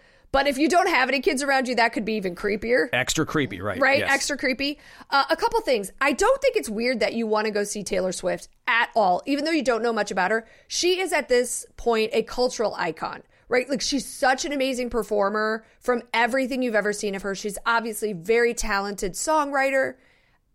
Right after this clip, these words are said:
Speaker 1: I don't think it's weird that you wanna see her. I, it might be weirder if you went alone. Um, take your wife, you know what I mean? Or
Speaker 2: Yeah.
Speaker 1: anyone. Go. I, I think you should go if you
Speaker 2: I'm
Speaker 1: wanna
Speaker 2: not sure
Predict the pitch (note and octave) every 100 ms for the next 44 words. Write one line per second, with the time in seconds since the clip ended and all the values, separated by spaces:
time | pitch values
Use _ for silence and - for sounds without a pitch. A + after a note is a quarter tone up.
0 | - C4 D#4 D#4 C#4+ B3+ A3 A3 G3 G3+
1 | F#3 F3+ - D#3+ E3 - - _ _ _
2 | _ - C#4+ C4+ _ _ _ _ - D#4
3 | C#4 G4+ A#4+ D#4+ A3 B3+ A#3+ A3+ G#3 G#3
4 | G#3 F#3 F3 E3 - F#3+ B3+ D#3+ G#3+ B3
5 | _ _ _ _ _ _ - G#3+ F#3+ F3+
6 | F#3 - G3 - B3+ D4+ B3+ E3 F3+ C#4+
7 | A3+ E4+ - - - _ _ _ _ _
8 | _ - A#3 A#3 A3 G3 G#3+ B3+ - C4
9 | B3 C#3 A#3+ B3+ B3+ G#3+ G3 A3 C4+ D4+
10 | _ - F#3 B3 C4+ C#4+ - - - _
11 | _ - - F4 - _ _ _ _ -
12 | C4+ C#4+ F#4 D4 D#4+ - A3+ A3+ A3+ G#3
13 | G3+ F#3+ F#3 F3+ G3+